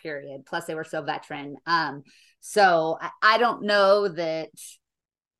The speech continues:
that I'm as confident in that, uh, like you said, eight bodies,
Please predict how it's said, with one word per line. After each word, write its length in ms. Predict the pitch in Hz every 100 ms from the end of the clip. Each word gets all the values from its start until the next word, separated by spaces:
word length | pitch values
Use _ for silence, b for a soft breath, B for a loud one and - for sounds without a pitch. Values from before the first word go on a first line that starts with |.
| _ _
that 320 | 185 165 175 -
I'm 220 | 190 185
as 100 | 180
confident 520 | - 180 180 214 202
in 80 | 170
that, 180 | 160 - _ _
uh, 60 | 175 - 196
like 100 | 165
you 60 |
said, 220 | - 156 -
eight 220 | 208 202
bodies, 580 | 190 196 240 247 233